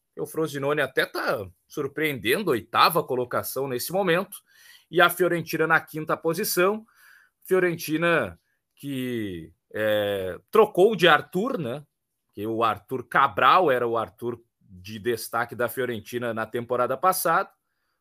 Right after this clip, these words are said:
Foi lá pro Benfica e agora o Arthur Melo, o Arthur ex-Grêmio, né?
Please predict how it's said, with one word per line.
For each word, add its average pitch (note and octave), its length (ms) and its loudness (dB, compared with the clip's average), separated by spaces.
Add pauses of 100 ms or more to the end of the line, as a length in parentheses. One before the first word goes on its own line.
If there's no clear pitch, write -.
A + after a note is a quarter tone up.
(140)
Foi C#3 140 -2
lá B2+ 160 0
pro B2 500 -6 (300)
Benfica E3 800 -6
e A#3+ 80 -2
agora E3 680 2 (100)
o D#3 160 -6
Arthur E3+ 560 0
Melo, D3+ 640 -2 (200)
o D#4+ 80 -8
Arthur F3 380 -2
ex-Grêmio, D3 580 -2
né? A#2 240 -10